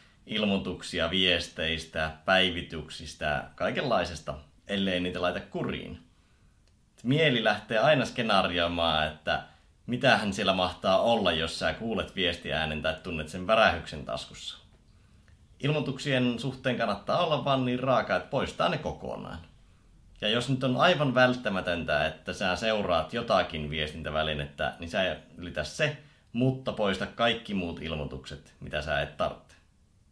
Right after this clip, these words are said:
Kannattaa ottaa viestien ja sähköpostien lukemiseen selkeä systeemi. Esimerkiksi, että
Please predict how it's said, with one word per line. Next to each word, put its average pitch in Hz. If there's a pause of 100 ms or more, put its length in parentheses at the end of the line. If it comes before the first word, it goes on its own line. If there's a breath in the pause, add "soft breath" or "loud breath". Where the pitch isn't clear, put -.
(760 soft breath)
Kannattaa 143
ottaa 113
viestien 123
ja 98
sähköpostien 101
lukemiseen 92
selkeä 98
systeemi. 76 (500 soft breath)
Esimerkiksi, 104
että 90